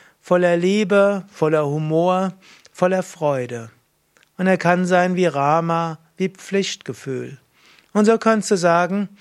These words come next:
jeder Gott kann sein wie deine Mutter und dein Vater. Dein Vater und Mutter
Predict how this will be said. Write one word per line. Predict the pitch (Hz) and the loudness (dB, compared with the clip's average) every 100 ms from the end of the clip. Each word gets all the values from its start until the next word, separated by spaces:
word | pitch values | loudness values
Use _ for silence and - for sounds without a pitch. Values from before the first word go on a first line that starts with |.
| - - - _ - | -20 -20 -20 _ -2
jeder | 151 151 147 | 2 2 0
Gott | 151 156 165 - | 0 -2 -4 -4
kann | 180 175 | -4 -2
sein | 160 160 175 | -2 0 -2
wie | 175 | -4
deine | 160 147 147 | -2 -4 -2
Mutter | 156 185 185 185 180 | -4 -2 0 0 -2
und | |
dein | 170 170 151 | -6 -6 -6
Vater. | 147 131 - 127 117 _ _ _ _ | -6 -6 -8 -14 -16 _ _ _ _
Dein | - 139 | -8 -6
Vater | - 139 151 151 156 | -2 2 2 2 0
und | 139 | 0
Mutter | 147 190 196 202 | -2 0 0 -2